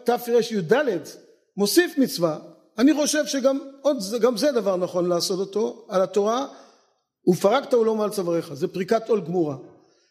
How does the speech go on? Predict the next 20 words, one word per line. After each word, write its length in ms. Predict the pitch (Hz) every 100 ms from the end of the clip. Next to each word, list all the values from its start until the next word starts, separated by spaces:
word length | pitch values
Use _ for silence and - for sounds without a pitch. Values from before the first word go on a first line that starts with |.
| _
כי 440 | - 226 220 208 220 - _ _ 202
אם 140 | 226
אתה, 240 | 220 311
ברגע 340 | 285 233 311 277
שאתה 220 | 240 240
נותן 280 | 226 262 254
לעצמך 520 | 226 208 214 196 233 208 151 151 - _ _ _ _ _ _ _ _ _ -
חלק 400 | 226 262 240 170
בעניין 480 | 196 196 220 214
שאתה 240 | 190 185 214
יכול 340 | 190 220 220
להסיר 640 | 185 175 - 254 269 247 226 - - -
דברים 220 | 165 214
מהתורה 360 | 233 226 240 269
או 120 | 262
להוסיף, 580 | 254 262 - 320 170 - - _ _
לא 100 | 190
תוסיף 440 | 202 226 - 294 262
ולא 180 | 240 269 269
תגרע. 400 | 180 220 180